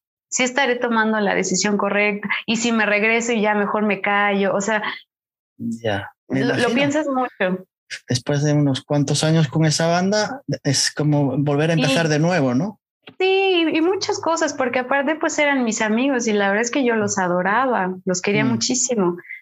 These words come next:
Speaker 2: Ya.
Speaker 1: Después ya, ya no es lo mismo y, y, y ya no, no, no funciona. Entonces dije, "Bueno".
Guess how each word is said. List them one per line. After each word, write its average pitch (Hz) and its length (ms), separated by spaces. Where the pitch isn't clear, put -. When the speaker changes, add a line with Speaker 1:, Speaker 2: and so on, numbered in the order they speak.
Speaker 2:
Ya. 123 180
Speaker 1:
Después 240 460
ya, 214 480
ya 214 140
no 214 140
es 202 80
lo 214 80
mismo 220 420
y, 165 220
y, - 320
y 151 80
ya 190 140
no, 262 340
no, 214 260
no 226 140
funciona. 233 540
Entonces 214 360
dije, 240 240
"Bueno". 247 400